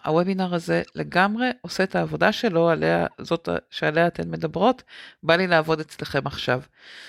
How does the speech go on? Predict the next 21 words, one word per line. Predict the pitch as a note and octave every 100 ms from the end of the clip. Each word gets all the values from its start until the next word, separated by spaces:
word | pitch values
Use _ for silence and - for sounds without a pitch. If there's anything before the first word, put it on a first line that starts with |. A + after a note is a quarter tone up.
| - _
ובתגובה | E3 D#3+ D#3+ D3 D3 E3 G3
סיגל | - F3+ F#3+
אמרה, | F#3+ F#3+
"את | G3
יודעת, | - A#3+ G#3+ -
האמת | F3 G3 -
שאני | F3 D3
באמת | D3 F3 G3
מגייסת | F3 D3 E3+ -
כרגע, | - C#3+ C#3+ C#3 B2+
מגייס, | B2+ A#2 G2+ C#3+ G3 D#3+
מגייסת", | D3 C#3+ F3+ B3+ C4 - - - - - -
והתגובה | D3+ D3 D3 F3 G3+
של | G3
אותה | F#3+ G#3
משתתפת | G#3+ G#3+ B3 C#4+ A#3
הייתה, | G#3+
"יאללה, | A#3+ B3 D4 D#4 -
אני | G3
מגישה." | G#3+ G#3+ G#3 A#3+ A#3+ - _ _ - - - - - -
ובעצם, | E3 D#3+ - - G#3+ A3 - A3+ A3+ A3 A3